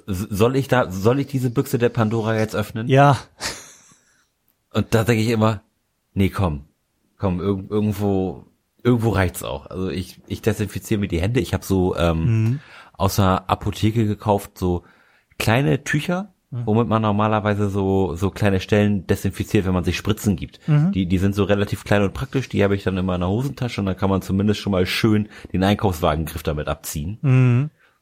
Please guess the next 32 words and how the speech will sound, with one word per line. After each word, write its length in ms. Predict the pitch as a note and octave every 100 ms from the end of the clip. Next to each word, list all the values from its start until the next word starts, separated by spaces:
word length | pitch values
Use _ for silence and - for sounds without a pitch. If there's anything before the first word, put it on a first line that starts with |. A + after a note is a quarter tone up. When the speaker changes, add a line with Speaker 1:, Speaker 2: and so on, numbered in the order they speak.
| _ - - - -
Speaker 1:
Das 140 | F#2
ist 120 | G#2+
schon 120 | -
mal 140 | G2+ F#2+
was 200 | G2+ -
wert. 280 | G#2 G2+ -
Ja, 180 | G2 F2+
und 120 | D#2+
gut, 140 | G2
alles 260 | D#2 E2+ E2
andere, 640 | F#2+ G2 G2 G2 F#2+ F#2 - - - _ _
pff, 460 | - - - - -
wenn's 160 | F2+ -
dann 120 | F#2+
jemand 220 | F2 F#2 D2+
angefasst 480 | F2 F2+ - F#2+ G#2
hat, 120 | -
ich, 200 | E2+ -
ich 160 | - -
kann's 240 | G2 F#2
nicht 100 | F#2 D#2+
ändern. 280 | E2+ B1+ A1
Also 160 | D#2+
ich, 240 | E2 E2+ -
ich, 120 | E2+
ich 220 | - -
will 80 | G#2
jetzt 180 | G2+ -
auch 120 | G2+
nicht 220 | G2 F2+
so 240 | - G2+ - _
komplett 500 | - G#2 - A#2 -